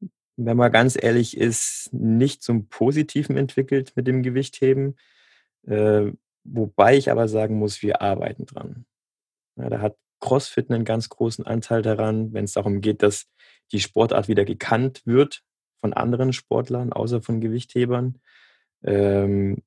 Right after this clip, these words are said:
hat auch was damit zu tun, dass wir jetzt aus diesem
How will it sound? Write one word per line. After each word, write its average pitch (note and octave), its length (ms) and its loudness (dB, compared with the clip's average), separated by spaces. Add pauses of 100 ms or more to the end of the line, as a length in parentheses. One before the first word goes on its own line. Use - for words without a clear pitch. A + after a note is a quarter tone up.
hat - 240 -6
auch G#2+ 160 0
was G#2 160 0
damit G#2 300 0
zu - 140 -8
tun, G#2+ 300 -2
dass G2 240 -2
wir G2+ 140 0
jetzt G2 320 0
aus G#2 160 -2
diesem G2 420 -6